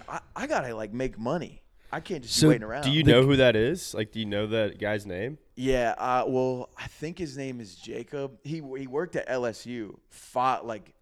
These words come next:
Speaker 1: better than me at making, like, creative hype type videos. Um, but
Speaker 2: So then he went to U F C
Speaker 1: He went to
Speaker 2: because he went
Speaker 1: U F C.
Speaker 2: there, the bussin' job opened, like, for you.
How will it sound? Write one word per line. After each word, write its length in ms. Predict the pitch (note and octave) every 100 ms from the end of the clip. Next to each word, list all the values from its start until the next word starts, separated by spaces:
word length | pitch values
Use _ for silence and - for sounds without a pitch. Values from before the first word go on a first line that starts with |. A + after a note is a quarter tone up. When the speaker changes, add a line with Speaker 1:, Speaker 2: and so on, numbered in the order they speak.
| _ A#2+ - B2
Speaker 1:
better 280 | C#3+ G3 D#3
than 140 | B2
me 220 | C#3+ D3
at 80 | A2+
making, 300 | A#2+ A#2+ A2+
like, 180 | G#2 -
creative 460 | - G#2+ A#2+ A2+ F#2 - _ _
hype 400 | - A#2+ A#2 -
type 240 | A2+ G2 F#2+
videos. 540 | G#2+ G#2 - C#2 - _ _ _ _ _
Um, 580 | - A#2+ A2+ G#2 G2 F2+ - _ _ - _ _ _ _ _ _
but 480 | C3+ C3 A2 A2+ - - - _ _ -
Speaker 2:
So 160 | -
then 120 | C#3+ C#3
he 140 | D3+
went 160 | D3+ -
to 80 | B2+
U 100 | B2
F 100 | A#2
C 420 | C#3+ C3 G#2+ G2+ -
Speaker 1:
He 100 | C3+
went 140 | C#3 B2+
to 60 | A2
Speaker 2:
because 180 | C3+
he 100 | B2
went 160 | C3+ B2
Speaker 1:
U 20 |
F 40 | A#2+
C. 60 |
Speaker 2:
there, 220 | B2+ B2+ G#2+
the 100 | G2+
bussin' 380 | A#2 B2+ B2
job 280 | G#2+ G#2+ G#2
opened, 340 | G2+ G2+ G2 - -
like, 200 | A2+ -
for 120 | A2
you. 380 | A2 A#2+ G2